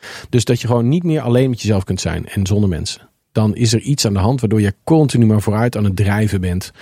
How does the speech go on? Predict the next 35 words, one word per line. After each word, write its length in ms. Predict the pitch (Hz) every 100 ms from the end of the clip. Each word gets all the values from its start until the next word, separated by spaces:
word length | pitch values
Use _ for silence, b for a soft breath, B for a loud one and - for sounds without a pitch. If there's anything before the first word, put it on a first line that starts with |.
| B B
En 140 | - 139
ja, 80 | 139
het 100 | -
zijn 120 | 117
psychologen, 500 | - 110 127 123 110
die 100 | 139
geven 220 | 117 101
die 100 | 98
oefening. 280 | 147 127 98
Een 60 |
dag 200 | 95 127
op 100 | 120
een 60 | 113
stoel 220 | - 123
zitten, 340 | 104 98 95 98
niet 160 | 107
bellen, 340 | 104 113 101 98
niet 160 | 104
slapen, 460 | - 113 101 98 98
niet 140 | 98
lezen, 360 | 110 107 95 92
niks. 340 | 160 - - 131
Gewoon 360 | 147 139 151
geen 200 | - 131
stekkers, 380 | - 127 - 123
geen 180 | - 123
contact, 380 | 113 107 107 -
alleen 220 | 110 107
naar 120 | 101
de 60 | 95
wc 260 | - 87
of 80 | 90
eten 300 | - 101 95
en 60 | 95
drinken. 340 | 143 139 131